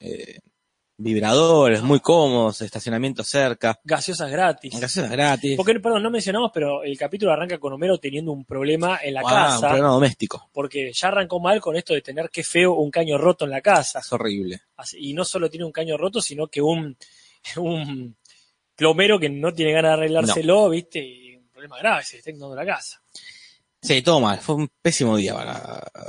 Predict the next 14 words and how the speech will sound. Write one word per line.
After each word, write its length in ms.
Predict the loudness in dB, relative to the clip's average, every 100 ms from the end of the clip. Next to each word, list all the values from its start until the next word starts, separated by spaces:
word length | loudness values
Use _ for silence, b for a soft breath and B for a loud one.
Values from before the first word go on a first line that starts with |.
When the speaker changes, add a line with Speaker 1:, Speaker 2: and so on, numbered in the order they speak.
| -14 -14 -14 -4
Speaker 1:
para 200 | -2 0
Homero. 420 | -2 -4 -6 -8
Speaker 2:
Ajá. 240 | -8 -10 -10 _ -20 _
Speaker 1:
Y, 960 | 2 6 6 6 6 6 4 2 0
bueno, 180 | 2 4
la 100 | 6
cuestión 300 | 4 2 2
es 100 | 2
que 260 | 2 4 4
hay 200 | 4 4
otra 160 | 4 2
referencia 480 | 4 2 2 2
ahí 100 | 2
cuando, 800 | 2 0 0 0 0 -2 -6 -12